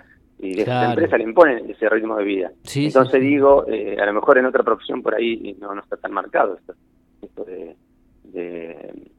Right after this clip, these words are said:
Speaker 1: de, bueno, de, de semejante dependencia. Lo mismo que los fines de semana, que viste con, al, con el tiempo, con el tiempo, con los años, uno también se va desgastando en ese sentido de,
Speaker 2: Ujú.
Speaker 1: de vivir a contramano, de los horarios, viste,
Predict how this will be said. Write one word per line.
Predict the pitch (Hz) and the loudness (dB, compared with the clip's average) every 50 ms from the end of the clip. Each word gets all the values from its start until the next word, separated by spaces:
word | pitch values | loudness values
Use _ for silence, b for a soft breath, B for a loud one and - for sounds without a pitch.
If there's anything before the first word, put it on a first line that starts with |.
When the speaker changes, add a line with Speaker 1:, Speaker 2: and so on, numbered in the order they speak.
| _ _ _ | _ _ _
Speaker 1:
de, | - 104 | -8 -8
bueno, | 107 110 101 87 87 | -8 -6 -8 -10 -10
de, | 85 82 80 82 | -12 -14 -14 -16
de | 87 92 95 92 | -14 -14 -14 -14
semejante | _ 98 98 - - 113 107 113 | _ -12 -8 -4 -4 0 0 0
dependencia. | 92 - 113 117 120 110 - - - | 0 0 0 0 0 0 -2 -6 -8
Lo | 87 87 85 | -8 -6 -4
mismo | 98 117 127 127 117 | -4 0 0 0 2
que | 110 110 | 2 0
los | 101 - | -2 0
fines | - 117 107 110 | -2 -4 -4 -4
de | 110 107 | -6 -4
semana, | - 123 117 117 113 113 113 107 95 | -4 -2 2 2 2 2 2 0 -2
que | - 95 90 | -6 -8 -12
viste | 95 92 - - 90 | -12 -12 -14 -14 -14
con, | 90 90 87 - - | -14 -14 -14 -12 -12
al, | 87 87 90 87 _ _ _ | -12 -12 -12 -16 _ _ _
con | 95 98 | -8 -6
el | 98 104 104 | -6 -6 -4
tiempo, | - 120 117 117 117 113 123 135 123 127 - _ _ _ _ _ _ _ _ _ _ | -2 -2 -2 -2 -2 -2 -4 -4 -4 -4 -10 _ _ _ _ _ _ _ _ _ _
con | - 90 | -2 -2
el | 90 90 | -2 -2
tiempo, | - 113 117 110 98 107 98 | -2 -2 -4 -2 -2 -4 -6
con | 90 90 | -4 -6
los | 90 - - | -6 -4 -4
años, | 113 113 110 107 | -4 -4 -4 -6
uno | 101 98 87 | -8 -8 -8
también | - 90 95 98 90 82 _ _ _ _ | -8 -8 -8 -10 -10 -12 _ _ _ _
se | _ 87 | _ -8
va | 92 101 98 87 | -4 -4 -2 -4
desgastando | 92 87 82 - - 110 92 87 90 | -4 -8 -10 -6 -6 -6 -6 -6 -10
en | 92 95 | -12 -12
ese | 92 - | -12 -12
sentido | - 92 90 95 117 120 104 98 | -12 -12 -10 -6 -6 -6 -6 -6
de, | 92 90 87 85 82 | -8 -10 -10 -10 -8
Speaker 2:
Ujú. | - 139 123 120 127 147 185 | -8 -6 -6 -4 -6 -6 -8
Speaker 1:
de | 196 175 | -8 -10
vivir | 87 90 95 98 | -12 -8 -8 -8
a | 90 | -8
contramano, | - 98 95 101 101 107 120 110 104 104 104 104 107 107 101 98 | -8 -8 0 2 2 4 6 6 6 6 6 6 6 4 4 0
de | 90 85 92 | -8 -10 -14
los | 87 - - | -14 -8 -6
horarios, | 101 92 95 92 95 98 87 87 85 82 | -2 -2 0 -2 -2 -4 -6 -10 -12 -12
viste, | - 90 - _ | -12 -18 -18 _